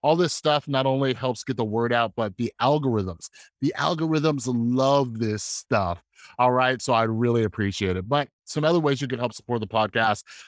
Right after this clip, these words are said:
uh, down in the description, you can grab, uh, some of my books that I've written over at the rewired soul dot com. You can become a patron, and there is also an affiliate link for BetterHelp Online Therapy. This is a service that I have personally used that has helped me out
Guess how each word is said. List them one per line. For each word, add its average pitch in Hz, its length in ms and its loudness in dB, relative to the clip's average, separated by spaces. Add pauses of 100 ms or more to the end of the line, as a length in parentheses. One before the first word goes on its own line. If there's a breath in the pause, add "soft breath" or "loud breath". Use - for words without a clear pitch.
uh, 113 200 2
down 127 240 0
in 131 40 -4
the 123 60 -6
description, 120 480 -4
you 113 80 -4
can 113 140 -8
grab, 120 400 2 (360)
uh, 117 320 2
some 135 180 -2
of 117 100 0
my 113 220 0
books 131 280 -6
that 113 200 -4
I've 113 240 -2
written 135 320 -2
over 110 220 0
at 101 100 -2
the 107 80 -2
rewired 107 440 0
soul 113 180 0
dot 104 180 0
com. 160 380 2 (400 loud breath)
You 120 100 -2
can 127 140 -4
become 113 260 -4
a - 80 -4
patron, 143 500 -4 (120)
and 170 260 2
there 143 100 2
is 120 120 -2
also 131 280 -2
an 127 100 0
affiliate 123 440 -2
link 123 240 -2 (100)
for 117 120 -4
BetterHelp 107 640 0
Online 104 380 -2
Therapy. 101 440 -4 (420 loud breath)
This 135 160 -2
is 160 120 2
a 135 40 0
service 135 360 -2
that 123 100 -2
I 117 120 2
have 107 120 -6 (100)
personally 120 520 -2
used 110 320 -2
that 107 100 -2
has 92 140 -10
helped 107 240 -6
me 107 60 -8
out 104 200 -4